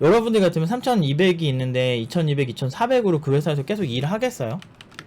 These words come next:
어떤 의리가 있었는데, 우리가? 그러니까 그런 느낌이 드는 거야. 물론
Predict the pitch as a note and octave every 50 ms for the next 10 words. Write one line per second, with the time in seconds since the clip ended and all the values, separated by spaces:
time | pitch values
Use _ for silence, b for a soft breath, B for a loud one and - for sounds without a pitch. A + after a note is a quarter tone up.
0 | - - - B B B B B B B B B B B _ _ - - B2 C#3
1 | D3 A#3+ A#3+ G#3 E3 D3 D3+ E3 E3 D3+ B2+ - B2+ A#2 A2+ A2 G2+ G2 G2+ G#2
2 | A2 D3 - - - C#3+ C#3 C#3+ C#3 C#3 - G3+ G#3 A3+ A#3+ A#3+ A#3+ A3 G3+ E3
3 | C#3+ C3 C#3 D3 D3 - G#3 G3+ F#3+ D#3+ - D3+ C#3+ D#3+ E3 C#3 A#2+ G#2+ G#2 G#2+
4 | C3+ F3+ G#3 A3 G3